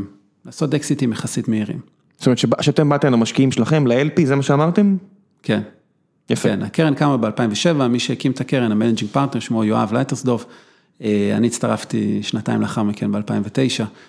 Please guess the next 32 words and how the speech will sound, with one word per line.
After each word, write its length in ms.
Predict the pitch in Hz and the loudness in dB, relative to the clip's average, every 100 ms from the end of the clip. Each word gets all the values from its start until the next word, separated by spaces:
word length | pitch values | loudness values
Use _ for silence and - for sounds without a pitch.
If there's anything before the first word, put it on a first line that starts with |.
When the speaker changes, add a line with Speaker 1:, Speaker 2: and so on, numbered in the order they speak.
| _ _ - | _ _ -2
Speaker 1:
אה, 220 | 113 107 107 | 2 2 2
כשיואב 340 | 117 131 180 | 2 2 2
הקים 260 | 180 175 151 | 2 4 4
את, 220 | - 139 117 | 0 0 0
את 100 | - | -2
הק-, 160 | - 160 | -2 0
את 300 | - 139 135 | 0 0 2
ווילד 200 | 156 131 | 2 2
ונצ'רס, 320 | 135 131 127 | 0 0 -2
את 60 | - | -4
הקרן 300 | 120 143 156 | -2 0 2
הראשונה 440 | 131 110 117 123 | 0 0 0 0
שלנו, 380 | 139 160 170 180 170 - | 2 2 4 2 -2 -2
זה 80 | |
היה 160 | 139 175 | 0 2
א', 100 | 156 151 143 | 2 0 0
אה, 360 | 120 110 - | 2 0 -4
אקלים, 440 | - - 127 135 120 | -6 0 2 4 2
אה, 140 | 113 | 2
השקעות, 540 | 104 - 113 107 - 110 | -2 0 0 -2 -4 -4
אה, 160 | 104 | -2
שונה, 480 | 101 110 120 160 127 | -2 0 2 2 0
אלפיים 260 | 110 - 120 | -2 -2 0
ושבע, 480 | 494 415 170 139 | 2 2 2 2
Speaker 2:
קצת, 40 | 117 | 0
Speaker 1:
שמונה, 500 | - 151 147 135 117 | 2 2 4 2 -2
Speaker 2:
קצת. 140 | - - - - - | -6 -18 -20 -20 -14
Speaker 1:
דברים, 420 | 104 110 139 131 | -4 0 2 2
אה, 120 | 113 | 0
קצת 220 | 104 - - | -2 -6 -4
שונים 340 | 117 113 113 | 0 2 2
מאז. 360 | 107 131 180 | 2 2 0